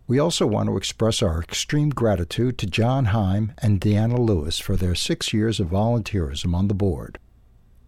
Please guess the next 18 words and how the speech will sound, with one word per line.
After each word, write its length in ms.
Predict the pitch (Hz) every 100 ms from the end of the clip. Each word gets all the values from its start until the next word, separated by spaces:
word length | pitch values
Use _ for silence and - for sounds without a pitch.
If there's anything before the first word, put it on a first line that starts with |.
| - -
Claire 320 | 160 160 -
Stanley. 680 | - 113 95 71 58 - - - _ - - - -
The 100 | 120
Alumni 380 | 151 170 139
Board 280 | 95 87 90
is 140 | 98 -
pleased 400 | - 156 143 -
to 60 |
welcome 360 | 85 85 - 101
Claire 320 | - 120 107
Stanley 600 | - 120 101 85 101 104
as 200 | 117 98
one 200 | 113 139
of 80 | 117
our 180 | 104 95
two 320 | - 151 151
new 220 | 113 123
members. 560 | 104 98 76 - -